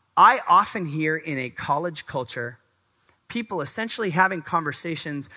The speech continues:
where it becomes a competition to see who is busiest, who has the craziest schedule, who can't squeeze this in or that in. We brag about how we break the fourth commandment.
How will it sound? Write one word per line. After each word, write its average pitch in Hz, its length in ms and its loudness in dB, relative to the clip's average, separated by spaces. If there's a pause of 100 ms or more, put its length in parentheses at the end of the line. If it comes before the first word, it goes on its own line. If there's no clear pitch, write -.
(140)
where 156 320 0
it 233 220 -2
becomes 196 480 -4
a 156 60 -6
competition 170 800 -6
to 139 80 -8
see 127 420 -10 (200)
who 180 520 -6 (100)
is 127 460 -8 (420)
busiest, - 720 -12 (640)
who 196 140 -6
has 165 260 -6
the - 120 -18
craziest 143 680 -14
schedule, - 600 -20 (1040)
who 202 280 -6
can't 190 340 -8
squeeze 151 460 -8
this 147 300 -10
in 120 220 -12 (220)
or 139 140 -6
that 127 260 2
in. 110 160 -10 (220)
We 240 360 -2
brag 143 800 -4 (1500)
about 143 280 0
how 143 200 -4
we 127 160 -10
break 117 460 -14
the 123 80 -18
fourth 113 300 -18
commandment. 107 420 -20